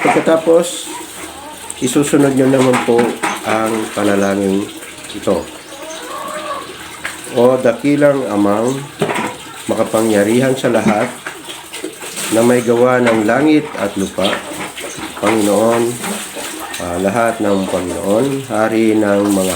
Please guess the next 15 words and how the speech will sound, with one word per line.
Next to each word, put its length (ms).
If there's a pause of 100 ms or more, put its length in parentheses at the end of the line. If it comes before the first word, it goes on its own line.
(100)
hari, 320 (240)
Diyos 400
na 80
kinatatakutan 960 (720)
sa 240 (400)
kaimpyernuhan, 1120 (640)
Diyos, 480 (640)
ah, 640
na 160
kinatatakutan 960
ni 240
Lucifer, 480 (720)
Diyos 560 (400)
na 320
katakot-takot, 960